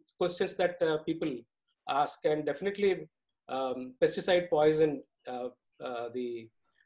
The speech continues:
uh, insects, when they are fed upon by humans or the birds or other organisms, definitely it will enter into the food chain and some poisonings also occur. That's why people say you have to be careful, especially in treated areas,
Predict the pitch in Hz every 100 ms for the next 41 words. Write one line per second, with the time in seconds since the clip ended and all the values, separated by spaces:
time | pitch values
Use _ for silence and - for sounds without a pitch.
0 | 123 123 135 156 175 156 - 139 143 143
1 | - 160 165 170 156 151 131 - 143 147
2 | 147 143 135 143 135 - 135 139 - 127
3 | 123 143 131 - 135 131 - 110 - _
4 | _ _ _ 135 - 175 175 165 143 135
5 | 131 139 131 131 127 127 127 _ _ -
6 | 123 120 120 127 120 120 123 123 123 113
7 | 117 - 113 - 117 107 _ _ _ -
8 | 131 - 151 156 156 156 160 160 160 -
9 | _ 151 180 180 202 202 170 165 - 180
10 | 139 - _ - 135 180 170 185 180 160
11 | 170 175 160 147 139 139 139 -